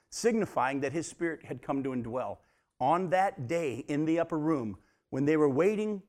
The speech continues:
for the promised Holy Spirit who was in, with them and was gonna be in them,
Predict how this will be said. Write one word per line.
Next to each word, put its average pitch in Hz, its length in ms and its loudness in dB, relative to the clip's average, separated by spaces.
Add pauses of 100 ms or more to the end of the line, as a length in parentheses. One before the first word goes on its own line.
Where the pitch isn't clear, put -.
for 180 80 -2
the 151 80 0
promised 175 640 -2
Holy 165 260 2
Spirit 151 420 0
who 143 100 -4
was 147 200 0
in, 190 300 0
with 202 240 4
them 220 160 2
and 160 100 2
was 139 140 0
gonna 196 260 2
be 165 260 -4
in 139 200 0
them, 98 200 -8